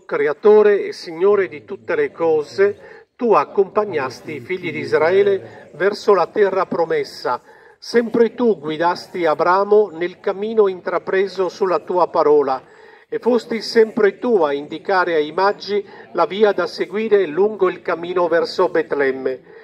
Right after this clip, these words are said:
Signore Gesù, nostro fratello, che sei stato compagno di viaggio per i discepoli di Emmaus, lungo i sentieri della delusione e dello sconforto,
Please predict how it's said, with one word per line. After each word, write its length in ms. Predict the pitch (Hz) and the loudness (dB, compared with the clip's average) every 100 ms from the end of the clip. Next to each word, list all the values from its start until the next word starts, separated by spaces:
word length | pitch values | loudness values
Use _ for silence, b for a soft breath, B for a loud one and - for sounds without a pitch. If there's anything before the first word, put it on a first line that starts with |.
| B B - | B B -14
Signore 480 | 185 202 247 220 | -2 4 6 6
Gesù, 600 | 196 196 180 220 214 - 143 | 2 -4 -6 -2 -2 -4 -8
nostro 480 | 165 190 - 175 | -4 -4 -4 -4
fratello, 680 | 151 160 - 190 151 135 127 B B B B | -2 -4 -2 -2 -2 -2 -4 B B B B
che 120 | 160 | -8
sei 220 | - 180 | 0 -2
stato 460 | 180 208 208 196 - | 2 2 4 2 2
compagno 580 | 190 180 220 214 208 185 | 0 0 0 0 2 2
di 160 | 180 | 0
viaggio 480 | 160 196 - - 147 | -2 0 0 0 -2
per 220 | - 147 | 0 -8
i 40 | 143 | -8
discepoli 640 | 151 - 185 185 175 151 | -12 -4 -2 -2 -4 -6
di 140 | 147 | -2
Emmaus, 580 | 156 175 185 190 190 - - B B B | -2 0 0 0 -4 -14 -20 B B B
lungo 440 | 175 233 208 196 | 2 2 4 4
i 100 | 170 | 2
sentieri 680 | - - 156 139 196 180 151 | -6 -8 -8 -4 -2 0 -2
della 240 | 139 131 | -2 -2
delusione 760 | 117 156 202 190 175 180 190 175 | -2 -2 -2 -2 2 4 4 2
e 40 | |
dello 220 | 156 139 123 | 0 0 -2
sconforto, 960 | - 131 123 160 180 190 - 196 202 | -4 -6 -4 -2 0 -2 0 0 0